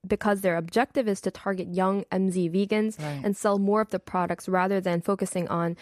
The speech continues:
Speaker 1: having true regard to the environment.
Speaker 2: It's almost like they're focusing more on the packaging and not
Speaker 1: Yeah.
Speaker 2: the actual
Speaker 1: Yeah.
Speaker 2: product themselves, and
Speaker 1: Yes.
Speaker 2: sometimes it's not very
Speaker 1: Vegan.
Speaker 2: given. <laughs> Exactly. <laughs> Yes.
Speaker 1: It's such a, it's such a M Z buzzword these days,
Speaker 2: Yeah.
Speaker 1: I think.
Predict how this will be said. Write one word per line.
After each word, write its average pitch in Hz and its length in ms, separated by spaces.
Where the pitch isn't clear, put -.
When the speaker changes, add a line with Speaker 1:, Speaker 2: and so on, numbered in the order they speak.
Speaker 1:
having 190 280
true - 240
regard 156 320
to - 100
the 170 140
environment. 160 380
Speaker 2:
It's - 100
almost 214 240
like 180 140
they're 147 100
focusing 175 400
more 147 160
on 139 60
the 127 80
packaging 117 720
and 139 60
not 151 180
Speaker 1:
Yeah. 160 60
Speaker 2:
the 151 160
actual 143 420
Speaker 1:
Yeah. 190 60
Speaker 2:
product 156 340
themselves, 123 480
and 135 220
Speaker 1:
Yes. - 40
Speaker 2:
sometimes 143 380
it's 123 140
not 139 100
very 131 200
Speaker 1:
Vegan. 190 200
Speaker 2:
given. 185 200
<laughs> - 60
Exactly. 208 920
<laughs> 240 400
Yes. - 280
Speaker 1:
It's - 240
such 359 240
a, 247 260
it's 226 140
such 311 240
a - 80
M 214 160
Z 220 160
buzzword 170 560
these 180 240
days, 143 160
Speaker 2:
Yeah. 170 80
Speaker 1:
I 170 40
think. 170 260